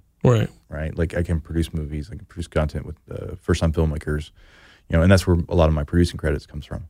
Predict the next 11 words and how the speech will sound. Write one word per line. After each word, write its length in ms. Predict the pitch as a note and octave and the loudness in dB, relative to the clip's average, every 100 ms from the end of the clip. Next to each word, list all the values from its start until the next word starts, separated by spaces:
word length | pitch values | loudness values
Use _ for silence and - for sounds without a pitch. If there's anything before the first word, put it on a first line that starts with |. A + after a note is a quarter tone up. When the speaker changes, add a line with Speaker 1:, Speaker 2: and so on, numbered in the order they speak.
| _ _ _ _ _ | _ _ _ _ _
Speaker 2:
But 200 | - F#2+ | 6 6
what, 260 | F2 G2 F2+ - _ _ _ | 8 6 4 -2 _ _ _
you 100 | G#2 | 2
know, 220 | F#2 E2 D#2 _ _ _ _ | 4 4 0 _ _ _ _
where, 260 | - G2+ F#2+ F2 - - | -2 6 6 6 -2 -2
where 160 | F#2+ | 2
that 180 | F#2 E2+ | 6 6
leads 180 | F#2 E2 | 2 -2
to 80 | D2 | -2
Painted 320 | F2 E2+ D#2+ | 0 0 2
Woman 520 | F2+ F2+ D#2+ D#2 D#2+ | 4 4 2 -2 -10